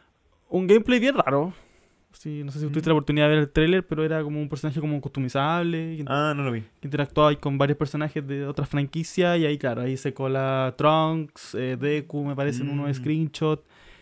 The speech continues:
Speaker 1: y varios personajes más. Entonces, como que ahí se da a entender de que van a ser personajes jugables.
Speaker 2: Sí.
Speaker 1: Se da a entender.
Speaker 2: Yo, yo debo decir que por el, el estilo gráfico, más que nada, el estilo visual, este juego no me estaba llamando mucho.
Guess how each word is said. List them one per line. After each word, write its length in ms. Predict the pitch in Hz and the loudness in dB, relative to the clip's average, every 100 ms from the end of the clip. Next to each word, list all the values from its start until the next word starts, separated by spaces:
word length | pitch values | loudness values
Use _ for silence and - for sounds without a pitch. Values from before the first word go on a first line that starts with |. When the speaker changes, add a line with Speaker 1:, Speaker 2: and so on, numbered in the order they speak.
| _ | _
Speaker 1:
y 100 | 139 | -2
varios 220 | 135 147 143 | 4 4 4
personajes 340 | 143 147 160 | 2 0 2
más. 260 | 165 190 220 _ | 2 0 -2 _
Entonces, 320 | _ - - 135 | _ -14 -12 -8
como 180 | 143 131 | -6 -4
que 60 | |
ahí 100 | 135 | -4
se 140 | 135 139 | -4 -2
da 100 | 139 | 0
a 20 | |
entender 340 | 135 139 139 | 0 0 0
de 100 | 143 | -2
que 80 | 135 | -2
van 140 | 135 135 | -2 -4
a 40 | |
ser 120 | 139 | -4
personajes 340 | 135 127 127 113 | -8 -8 -10 -6
jugables. 520 | - 143 135 131 170 _ | 0 2 4 0 -6 _
Speaker 2:
Sí. 280 | - - 104 - | -20 -12 -12 -8
Speaker 1:
Se 100 | 113 | -2
da 80 | |
a 40 | 120 | 0
entender. 340 | 113 120 127 - _ - | 0 -2 -4 -10 _ 2
Speaker 2:
Yo, 160 | 127 156 | 4 6
yo 140 | 135 160 | 6 6
debo 160 | 185 | 8
decir 300 | 185 175 180 175 | 8 6 4 4
que 100 | 165 | 4
por 160 | 147 | 6
el, 880 | 143 135 127 123 120 117 110 104 101 - - - | 6 4 4 4 4 2 2 0 -4 -10 -20 -2
el 120 | 127 | 2
estilo 280 | 110 - 139 | 2 2 4
gráfico, 360 | 117 123 180 165 | 4 4 2 0
más 100 | 175 | -2
que 140 | - | -2
nada, 300 | 170 180 214 - _ _ | 0 0 -2 -8 _ _
el 80 | 123 | -4
estilo 240 | 117 131 | -2 2
visual, 480 | 135 123 - 156 190 | 2 4 6 6 4
este 200 | 170 165 | 2 0
juego 220 | 160 180 170 | 0 -2 -2
no 80 | |
me 60 | 160 | -4
estaba 300 | 143 170 175 | -2 -2 -2
llamando 320 | 175 180 180 | -2 -4 -2
mucho. 320 | 180 180 220 | -4 -4 -6